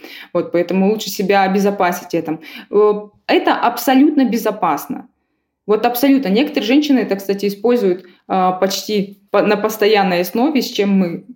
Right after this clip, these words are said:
акушеры-гинекологи, всё-таки боремся, потому что, ну, лучше уже выбрать такую какую-то более постоянную, а, и подходящую для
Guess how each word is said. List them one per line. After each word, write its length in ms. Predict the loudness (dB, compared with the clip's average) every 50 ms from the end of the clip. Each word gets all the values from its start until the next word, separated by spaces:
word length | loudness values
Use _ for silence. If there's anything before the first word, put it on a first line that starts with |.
| _ _
акушеры-гинекологи, 1040 | -6 -4 -2 -4 -2 0 0 0 0 0 2 0 0 0 0 2 2 2 0 -2 -4
всё-таки 340 | -4 -4 -4 -4 -4 -6 -4
боремся, 460 | 0 2 2 4 4 4 2 2 -2
потому 340 | -4 -4 -4 -2 -2 -2 -2
что, 300 | -4 -4 -4 -4 -2 -4 -4 -4
ну, 220 | -6 -4 -4 0
лучше 260 | 0 -2 -2 0 0
уже 280 | 0 0 0 2 0 2
выбрать 440 | 2 2 2 2 2 0 0 -2 -4
такую 320 | -6 -4 0 0 0 0
какую-то 320 | 0 -2 -8 -8 -4 -4
более 320 | -4 0 2 2 2 2 0
постоянную, 760 | -2 -4 -6 -4 -2 0 2 2 2 2 2 2 -2 -4 -8 -14 -20 -20 -20 -20 -20 -20 -20 _ _
а, 320 | -6 -4 -2 -2 -2 -4 -4
и 60 | -4
подходящую 720 | -4 -4 -2 0 0 2 2 2 2 0 0 -2 -2 -2
для 480 | 0 0 0 2 2 0 -2 -4 -10 -16